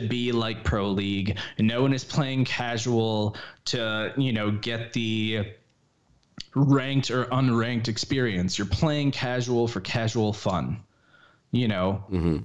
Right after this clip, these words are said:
Speaker 1: or at least I would like to think so. Um, so, you know, taking maps out, like, I get it. Like, everyone has that rotation and whatever, but I just feel like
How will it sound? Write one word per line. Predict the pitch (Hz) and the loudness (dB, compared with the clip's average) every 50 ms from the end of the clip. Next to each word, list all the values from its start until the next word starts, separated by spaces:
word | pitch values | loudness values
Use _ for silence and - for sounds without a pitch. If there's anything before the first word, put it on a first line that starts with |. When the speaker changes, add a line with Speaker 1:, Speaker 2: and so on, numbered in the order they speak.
| - - - | -8 -6 -2
Speaker 1:
or | 131 135 127 | -2 0 0
at | 123 147 156 160 | 0 0 2 2
least | 170 175 175 - | 4 4 2 2
I | 160 170 175 | 0 2 2
would | 156 127 107 | 2 2 0
like | 107 101 90 | -2 -4 -4
to | 98 98 | -6 -8
think | 90 - 110 98 92 92 | -6 -4 -4 -4 -2 -2
so. | - - 104 92 95 101 117 127 - - - - - - | -4 -4 -4 -2 -2 -2 -2 -4 -6 -10 -16 -18 -12 -8
Um, | - 113 113 113 104 98 104 101 98 98 101 - - - - | -4 -2 -2 0 0 0 0 0 0 -2 -4 -10 -16 -12 -8
so, | - - - 156 135 127 123 123 123 117 - | -6 -2 0 2 2 4 4 4 4 2 2
you | 143 135 | 0 0
know, | 117 110 110 113 104 - | 0 0 -2 -2 -4 -6
taking | - - - 220 220 214 - 202 185 175 | -4 0 0 2 2 2 4 6 6 6
maps | 151 139 139 143 135 - - | 6 4 2 -2 -6 -6 -6
out, | - - 120 120 120 123 123 123 - 120 | -4 -2 0 0 2 2 2 0 0 -2
like, | 120 131 123 165 | -2 -2 0 -2
I | 180 | -2
get | 185 147 127 120 127 135 | 0 0 -2 -2 -2 -2
it. | 127 127 123 120 | -2 -4 -2 -2
Like, | 120 113 110 107 - | -2 -2 -2 -4 -4
everyone | 123 127 139 135 131 131 127 | 0 2 4 4 4 4 2
has | 117 127 127 123 117 120 | 2 0 0 0 0 0
that | 127 120 - | -2 -2 0
rotation | 113 123 117 113 - - 117 110 107 - - 113 107 110 | 0 0 0 0 -2 -2 -2 -2 -2 0 2 2 2 4
and | 110 110 107 | 4 4 4
whatever, | 110 107 104 101 95 107 107 104 104 101 | 4 2 2 0 0 0 0 0 0 0
but | 107 113 110 104 | -2 -2 -2 -2
I | 110 123 | -4 -4
just | 127 127 117 - - | -4 -4 -4 -4 -4
feel | - 131 123 123 123 | -2 -2 0 0 2
like | 117 113 113 104 104 107 98 - - | 2 2 2 0 0 -2 -4 -6 -8